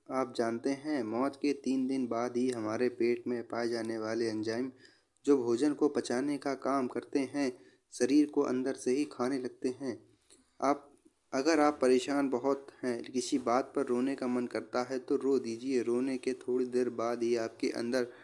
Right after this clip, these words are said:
समस्या से लड़ने के लिए सकारात्मक विचार पैदा होंगे, जो रोने के पहले तो मन की स्थिति से कई गुना ज़्यादा आपको मजबूत बनाएंगे। तो फ्रेंड्स, ऐसे ही वीडियो देखने के लिए हमारे चैनल को लाइक करें, सब्सक्राइब करें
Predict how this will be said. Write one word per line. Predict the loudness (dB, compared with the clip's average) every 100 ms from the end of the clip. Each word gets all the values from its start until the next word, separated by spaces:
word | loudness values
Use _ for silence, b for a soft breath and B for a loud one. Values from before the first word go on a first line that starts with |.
| B B B -4
समस्या | 0 0 4 2
से | 4 0
लड़ने | 2 2 2 0
के | -2 -4 -8 -6
लिए | -4 0 4 4
सकारात्मक | 4 -2 0 2 2 -2 0
विचार | 0 0 -2
पैदा | 0 0 0
होंगे, | -2 0 2 2
जो | 2 4 4
रोने | 4 4 4
के | 4
पहले | 2 2 4 4 2 B B B 0
तो |
मन | 4 6 4
की | 4 0
स्थिति | 0 4 4
से | 4 2
कई | 4 2
गुना | 4 2 2
ज़्यादा | 2 2 2 0
आपको | 0 0
मजबूत | 0 0 -2 0 0 0
बनाएंगे। | -4 -2 0 2 0 -2 B B B B -8
तो |
फ्रेंड्स, | -6 0 2 2 -4 -14 _ _ _ -4
ऐसे | 0 2
ही | 4 4
वीडियो | 2 0 4 2 2 -10 0
देखने | 0 4 2
के | 4
लिए | 4 4 2
हमारे | 2 -2 0
चैनल | 0 0 0 0
को | 0
लाइक | 2 2 0
करें, | 0 0 0
सब्सक्राइब | -2 -6 0 2 2
करें | 0 -2 -4